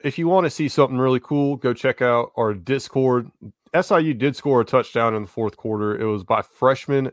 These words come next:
Caleb Wagner, who broke Derrick Henry's single game rushing record in Florida high schools,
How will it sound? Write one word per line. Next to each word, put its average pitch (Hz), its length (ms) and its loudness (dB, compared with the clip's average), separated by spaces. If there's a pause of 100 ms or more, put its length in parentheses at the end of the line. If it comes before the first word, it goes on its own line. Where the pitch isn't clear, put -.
Caleb 143 400 -4
Wagner, 104 560 -2 (560)
who 127 400 -2 (500)
broke 156 520 6 (360)
Derrick 135 340 2
Henry's 143 460 0 (240)
single 151 460 0
game 120 400 2
rushing 117 400 2
record 101 480 -2 (120)
in 107 220 -4
Florida 104 540 -2
high 98 200 -2
schools, 104 480 -10